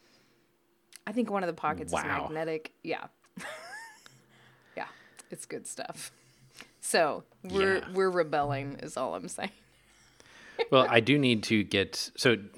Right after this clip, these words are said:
Speaker 2: funny story.
Speaker 1: <laughs>
Speaker 2: Um, let's see, when I was an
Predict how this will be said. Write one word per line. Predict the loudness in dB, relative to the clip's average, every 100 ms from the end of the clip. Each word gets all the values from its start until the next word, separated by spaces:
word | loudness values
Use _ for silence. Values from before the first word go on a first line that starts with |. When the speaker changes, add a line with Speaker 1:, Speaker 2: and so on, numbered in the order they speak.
| -18 -20 -20 -20 -20 -20 _ -20 _ _ _
Speaker 2:
funny | -20 0 4 6 4
story. | 0 0 0 -2 -6 -12 -4
Speaker 1:
<laughs> | -2 0 -2 2
Speaker 2:
Um, | 4 4 4 2 -2 -6 -8 -14 -20 _ _ _ _ _ -20 -20 -20 -20 -20 -4
let's | -2 0
see, | 2
when | 2
I | 2
was | 2
an | -2